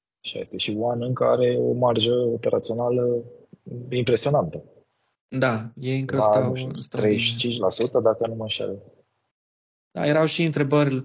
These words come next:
Speaker 2: mi-aduc aminte, legate de, uh, creșterea dobânzilor la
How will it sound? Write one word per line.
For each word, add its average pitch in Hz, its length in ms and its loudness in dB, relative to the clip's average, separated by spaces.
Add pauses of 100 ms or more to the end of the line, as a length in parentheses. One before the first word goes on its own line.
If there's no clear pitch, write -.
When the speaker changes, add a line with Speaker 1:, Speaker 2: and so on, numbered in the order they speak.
(120)
Speaker 2:
mi-aduc 131 240 -4
aminte, 131 360 -2
legate 135 420 0
de, 127 520 -2 (220)
uh, 131 220 -8
creșterea 139 420 0
dobânzilor 120 800 0
la 120 380 -6